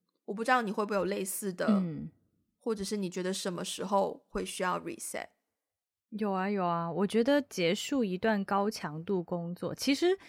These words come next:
Speaker 2: 我三年前我们去泰国的时候，
Speaker 1: 啊。
Speaker 2: 当时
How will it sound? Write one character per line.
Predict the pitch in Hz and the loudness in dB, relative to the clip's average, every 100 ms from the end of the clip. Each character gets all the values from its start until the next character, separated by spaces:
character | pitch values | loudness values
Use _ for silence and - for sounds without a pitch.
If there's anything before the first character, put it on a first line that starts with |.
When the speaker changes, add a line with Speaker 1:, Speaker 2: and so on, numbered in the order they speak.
| - - - - | -20 -20 -20 -4
Speaker 2:
我 | 190 190 175 170 - _ _ - | 4 6 8 4 0 _ _ -20
三 | - 349 339 | 0 6 8
年 | 349 185 185 | 8 6 4
前 | - 185 175 | 2 2 4
我 | 180 | 0
们 | 180 | 0
去 | 185 240 | 2 0
泰 | 247 269 | 2 2
国 | 208 - | 2 -2
的 | 143 | -4
时 | - - - | -6 -6 -8
候， | - 180 - _ _ | -2 -2 -2 _ _
Speaker 1:
啊。 | 240 254 240 | -4 0 4
Speaker 2:
当 | 269 311 | 6 6
时 | 330 - 180 180 180 | 4 2 2 4 0